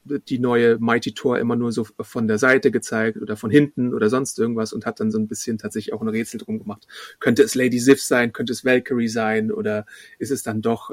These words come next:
Jane Foster, wie es jetzt passiert ist? Und hier hat man halt in der Marketingkampagne auch keine Zeit verschwendet und ich glaube im ersten Teaser schon gezeigt, aha, es ist Natalie Portman als Mighty Thor. Und so macht man es halt auch im fertigen Film, dass man da relativ schnell zur Sache kommt, weil man ja auch,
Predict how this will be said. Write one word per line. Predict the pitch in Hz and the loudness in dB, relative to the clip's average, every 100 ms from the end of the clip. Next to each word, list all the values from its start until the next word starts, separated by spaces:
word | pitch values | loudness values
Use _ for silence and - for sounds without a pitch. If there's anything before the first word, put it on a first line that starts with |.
| 107 | -4
Jane | 110 110 | -4 -4
Foster, | 123 - 110 107 | -8 -8 -6 -4
wie | |
es | 107 - | -4 -4
jetzt | 104 - | -8 -8
passiert | 110 113 101 | -10 -8 -8
ist? | - | -8
Und | 117 | 0
hier | 151 | 2
hat | 131 | 2
man | 120 | -2
halt | 120 - | -4 -4
in | 117 | -2
der | 113 | -2
Marketingkampagne | 113 107 - 117 113 - 110 - | -4 -8 -12 -12 -12 -8 -6 -6
auch | 107 - - - - | -8 -16 -20 -20 -12
keine | - 113 | -6 -4
Zeit | - 139 | 2 0
verschwendet | - - 131 123 | 0 -4 -4 -4
und | 117 | -6
ich | |
glaube | - 117 | -4 -4
im | 110 113 | -2 -4
ersten | 113 120 - | -6 -8 -6
Teaser | 117 110 | -6 -6
schon | 110 110 | -6 -6
gezeigt, | - 110 107 98 | -6 -8 -6 -8
aha, | 110 110 | -8 -8
es | - | -10
ist | - | -8
Natalie | 110 107 104 | -8 -6 -10
Portman | - 113 - 107 | -8 -12 -10 -12
als | 107 - | -14 -16
Mighty | 110 107 | -16 -16
Thor. | - 110 - - - - - | -14 -16 -16 -20 -20 -20 -6
Und | 120 - | -4 6
so | 139 | 8
macht | 139 127 107 | 8 4 0
man | 120 | -2
es | 113 | -2
halt | 120 - | -4 -4
auch | - | -6
im | 113 | -10
fertigen | - 113 113 113 | -6 -6 -6 -2
Film, | 156 170 165 | 0 0 0
dass | 135 113 | -4 -4
man | 117 | -4
da | 113 110 110 - - - - - | -4 -4 -4 -10 -20 -20 -12 -2
relativ | 120 113 110 | -2 -2 -6
schnell | - 117 | -4 -6
zur | - 123 | -6 -8
Sache | 123 131 | -6 -4
kommt, | - 127 120 | -4 -4 0
weil | 123 | 0
man | 131 127 | 2 4
ja | 127 | 4
auch, | 123 | 2